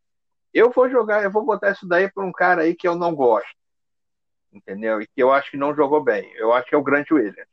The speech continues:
Eu acho que esse gordo aí não jogou porra nenhuma. Os dois últimos jogos ele ficou zerado.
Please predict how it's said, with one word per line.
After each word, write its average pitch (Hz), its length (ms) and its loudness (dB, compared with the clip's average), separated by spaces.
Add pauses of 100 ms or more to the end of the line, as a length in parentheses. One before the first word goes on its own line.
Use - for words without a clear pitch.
(840)
Eu - 60 0
acho 139 140 -2
que 165 100 -2
esse - 160 -8
gordo 135 400 0
aí 135 100 2
não 147 100 -6
jogou 131 340 -6
porra 170 240 2
nenhuma. 139 540 -4 (1300)
Os 139 160 -8
dois 180 200 4
últimos 175 280 -8
jogos 156 200 2
ele 147 100 -12
ficou 143 220 0
zerado. 143 640 0